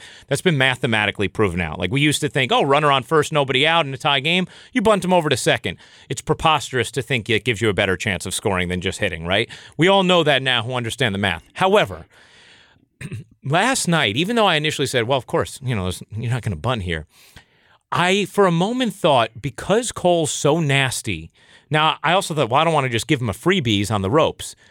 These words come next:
But I was like, if you, if a guy like Gardner, who has speed, is that a situation where you say, "Hey, try and bunt for a hit"?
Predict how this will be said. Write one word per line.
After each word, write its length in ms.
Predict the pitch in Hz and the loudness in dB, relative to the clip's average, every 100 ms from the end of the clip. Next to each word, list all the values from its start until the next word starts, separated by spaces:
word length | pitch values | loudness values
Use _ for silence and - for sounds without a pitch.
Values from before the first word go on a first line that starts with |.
| _ _ _ - | _ _ _ -4
But 100 | 160 | 0
I 100 | 170 | 2
was 160 | 160 | 2
like, 300 | 170 147 - _ - | 2 0 -2 _ -4
if 180 | 147 147 | -4 0
you, 180 | 202 220 | -2 -2
if 220 | 165 135 175 - | -4 -4 -4 -4
a 120 | - | 0
guy 180 | 143 185 | 2 2
like 220 | 214 170 | 2 0
Gardner, 580 | 127 139 127 101 80 87 _ _ _ _ - | 2 2 2 -2 -8 -14 _ _ _ _ -2
who 120 | 151 | 0
has 180 | 139 - | 2 0
speed, 680 | - - 147 98 80 - _ - | -4 -4 -4 -4 -6 -12 _ -6
is 140 | 131 | 0
that 180 | 165 190 | 2 2
a 40 | |
situation 560 | - 180 170 156 143 143 | -2 -4 0 2 2 -2
where 80 | 127 | -2
you 80 | |
say, 240 | 117 127 101 | 0 0 0
"Hey, 420 | 127 135 87 - _ _ _ _ - | 0 0 -2 -8 _ _ _ _ -4
try 160 | 202 247 | 0 0
and 100 | 135 | 2
bunt 220 | 185 165 | 0 0
for 140 | 147 | 0
a 80 | 101 | 0
hit"? 340 | 156 131 - | 2 0 -2